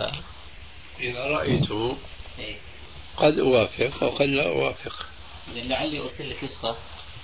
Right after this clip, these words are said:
Speaker 1: لأنه لا
Speaker 2: تطلع عن اطلاع سريع ما تأخذ وقت.
Speaker 1: لا يخفاك الإنسان لما يستجل الأجوبة
Speaker 2: نعم.
Speaker 1: قد يستدرك بنفسه على نفسه بعض الأمور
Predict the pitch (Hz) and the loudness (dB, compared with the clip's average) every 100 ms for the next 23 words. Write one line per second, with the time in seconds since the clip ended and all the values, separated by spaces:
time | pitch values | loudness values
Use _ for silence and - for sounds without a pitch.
0 | - - - - - - 135 143 147 143 | -14 -12 -10 -8 -8 -4 -2 4 6 8
1 | 143 139 - 139 - 147 135 117 - 160 | 8 6 6 4 2 0 0 -2 -4 -4
2 | 127 - 107 - - - - - 151 143 | -4 -6 -10 -8 -10 -10 -8 0 4 4
3 | - - 143 - 123 123 110 - 135 113 | 2 4 4 4 2 2 4 6 6 6
4 | 117 - - - - - - - - - | 0 -6 -14 -14 -14 -14 -12 -12 -10 -2
5 | 117 123 135 127 107 - 151 135 113 - | 2 6 8 8 6 2 4 6 4 2
6 | - - - - 117 107 160 127 110 104 | -6 -10 -12 -2 0 4 4 6 6 6
7 | 98 107 - - - - - - - - | 4 2 -4 -14 -14 -12 -12 -12 -12 -12
8 | - - - - - 170 160 175 170 190 | -12 -14 -14 -12 0 2 6 6 8 6
9 | 165 156 151 147 143 156 - - 139 131 | 6 6 6 6 6 6 4 6 8 8
10 | 127 123 123 127 - 113 110 117 120 120 | 8 6 6 4 4 4 4 2 0 -6
11 | - - - 131 147 139 143 170 165 135 | -12 -12 0 4 6 6 4 6 6 6